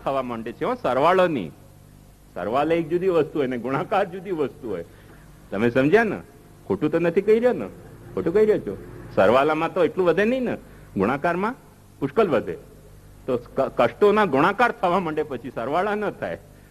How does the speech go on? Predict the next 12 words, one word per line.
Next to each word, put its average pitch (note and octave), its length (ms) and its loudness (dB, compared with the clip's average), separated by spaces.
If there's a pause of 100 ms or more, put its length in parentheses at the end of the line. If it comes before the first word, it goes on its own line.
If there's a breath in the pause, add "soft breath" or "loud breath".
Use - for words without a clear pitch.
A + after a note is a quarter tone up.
(300 soft breath)
એટલે F3+ 300 -2
એ F#3 320 0
મા-, D#3+ 300 0
શ્રી C#3+ 180 -10
કહે C#3 160 0
છે E3+ 200 -2
કે, F#3 140 -2
"ન C#3 200 2
કેવલમ G3 680 4
ઐહિક D#3 380 4
ક્લેશ-, B2 640 0
ક્લેશ." A#2 280 2